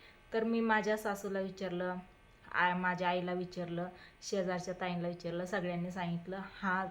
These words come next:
असतं जमतं म्हणून. तर म्हणलं एखादा व्हिडिओ बनवून तुम्हाला पण विचारावं, तुमचं काय म्हणणं आहे, बरोबर आहे का चुकीचं आहे, ते तुम्हाला पण विचारावं म्हणून मी व्हिडिओ बनवायला घेतलेला आहे आज.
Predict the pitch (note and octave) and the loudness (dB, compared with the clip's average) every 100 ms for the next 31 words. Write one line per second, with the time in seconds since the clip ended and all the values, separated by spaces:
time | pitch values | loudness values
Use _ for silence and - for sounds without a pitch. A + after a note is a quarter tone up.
0 | - - - F3+ F3 - G3 F3+ G3 F3 | -8 -20 2 2 2 -2 -4 -2 0 0
1 | E3+ D#3+ D#3+ D#3 D#3+ - - - - - | -2 -6 -6 -8 -10 -12 -20 -20 -20 -20
2 | - - - - B3+ B3 B3+ B3 B3 A#3+ | -20 -20 -14 0 4 6 6 6 8 6
3 | A#3 A3 G#3+ G#3+ G3+ G3+ F#3+ G3 G3+ G#3 | 6 4 6 6 6 4 2 2 2 4
4 | C4+ C#4 B3+ B3+ A#3 G#3 G3+ F#3 G3 G3+ | 4 6 6 6 2 0 -2 -2 -2 0
5 | G#3 G3+ G3+ G3+ F#3+ F#3 F3+ F3+ F#3 - | 0 0 0 0 0 0 -2 -2 -4 -8
6 | - - F#3 G#3 G#3 F#3+ G3 F#3+ G3 G#3 | -18 -12 0 4 4 4 2 2 -2 -4
7 | F#3 F3 F#3 F3+ F#3 G3 F#3+ F#3 F#3 G3 | -6 -4 -2 -2 -2 0 0 0 0 0
8 | G3 F#3+ F3+ F#3+ F#3+ F3+ F3+ F3+ F3 F3 | 0 0 -2 0 -2 -2 -2 -2 -2 -2
9 | E3+ E3+ E3+ E3+ E3 E3+ G3+ A3 A3 G3+ | -2 -2 -2 -2 -2 -4 -4 -4 -2 0
10 | F#3 F#3+ | 2 0